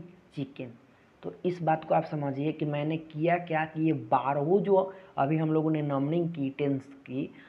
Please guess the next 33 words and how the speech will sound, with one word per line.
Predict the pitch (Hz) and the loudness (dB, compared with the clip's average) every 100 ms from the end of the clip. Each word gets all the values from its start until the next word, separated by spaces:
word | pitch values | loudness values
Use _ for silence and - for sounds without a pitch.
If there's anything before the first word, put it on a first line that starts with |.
| - | -10
उस | 151 143 | -8 -4
बारहों | 139 127 135 143 156 196 | 2 4 4 4 2 0
को | 196 180 180 151 | 2 0 0 -4
मैंने | 151 160 | -2 -4
एक | 160 - 180 190 | -4 0 0 2
एक | - | -6
example | 151 139 151 143 143 160 131 | -6 -2 0 0 0 2 2
दिया, | 120 120 - | 0 -4 -4
English | 143 143 156 151 | -2 2 2 2
का | 156 | 0
एक | 147 | 0
एक | 160 160 156 | -2 -4 -6
example | 135 143 135 135 151 143 | -2 0 0 0 0 0
दिया | 147 170 - - - - 147 | 0 -2 -2 -8 -20 -8 2
और | 139 | 2
बताया | 135 135 139 135 147 | 2 0 2 6 6
कि | 147 147 | 4 -2
कैसे | - 139 135 160 | 2 2 4 2
मतलब | 147 135 139 131 | 0 0 -2 -2
कि | 127 | -4
होता | 120 - 113 | -6 -4 -4
है। | 113 113 - - - - _ | -4 -10 -20 -20 -20 -20 _
अ, | 147 123 | -8 -6
जैसे | 131 131 143 | -4 -4 -2
कि | 139 | -2
present | 139 139 139 151 151 | 2 4 4 0 -2
के | 151 147 | -2 -2
चार | 139 143 135 | -2 0 0
subsection, | 131 139 - 135 - 139 135 135 - - | 0 -6 -8 -12 -6 -4 -4 -6 -14 2
past | 139 139 - | 4 4 2
के | - | -6
चार | 135 139 131 | 0 2 2
subsection, | - 135 139 - 139 131 | -2 -10 -12 -10 -8 -8